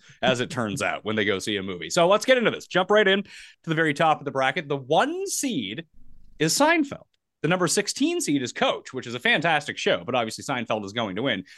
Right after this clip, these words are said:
So, Chris, I'm gonna throw this to you. Is Seinfeld the number one overall seed of the sixty-four?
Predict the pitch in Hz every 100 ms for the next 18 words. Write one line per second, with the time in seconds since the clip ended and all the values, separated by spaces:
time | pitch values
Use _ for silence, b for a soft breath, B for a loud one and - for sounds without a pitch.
0 | - 190 240 226 185 240 247 240 269 262
1 | - 196 104 - _ _ _ - 139 202
2 | 240 262 269 226 208 165 190 190 180 180
3 | 175 - - 160 202 180 170 143 135 127
4 | - 131 107 98 123 113 110 120 - 107
5 | - -